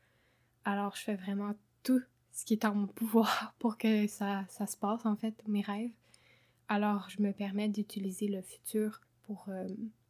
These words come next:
ben justement, être plus positive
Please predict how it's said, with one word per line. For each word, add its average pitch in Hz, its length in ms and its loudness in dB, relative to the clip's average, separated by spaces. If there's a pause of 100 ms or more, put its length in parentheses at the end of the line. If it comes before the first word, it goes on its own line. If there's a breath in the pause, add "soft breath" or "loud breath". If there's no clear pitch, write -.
(160)
ben 208 100 2
justement, 196 480 -4 (320)
être 196 380 0
plus 220 220 -4
positive 190 760 -2